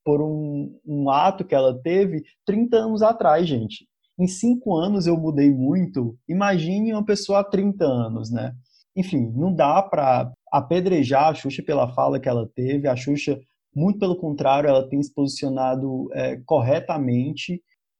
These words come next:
E eu quero jogar na geladeira essa atitude dessas pessoas que tão cancelando a Xuxa, sabe?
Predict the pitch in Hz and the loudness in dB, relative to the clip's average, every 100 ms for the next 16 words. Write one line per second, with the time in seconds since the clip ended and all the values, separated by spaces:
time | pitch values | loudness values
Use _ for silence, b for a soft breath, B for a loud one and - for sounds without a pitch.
0 | - 127 123 123 120 123 127 147 139 156 | -4 0 2 2 0 -2 -4 -4 0 2
1 | 165 156 147 170 180 170 143 160 170 175 | 2 2 2 2 0 0 2 2 0 0
2 | 196 180 - 170 180 165 165 - 165 170 | 0 -2 -4 -2 0 0 -2 -2 -8 -8
3 | 170 123 113 104 - - _ _ _ 131 | -6 -6 -6 -8 -14 -20 _ _ _ -8
4 | 127 139 135 139 139 135 135 139 170 170 | -2 0 2 2 0 -2 -6 -6 -4 0
5 | 156 147 160 156 143 - 117 104 - - | 2 2 2 2 0 0 -6 -6 -12 -8
6 | 123 127 135 156 | -2 -2 -2 -8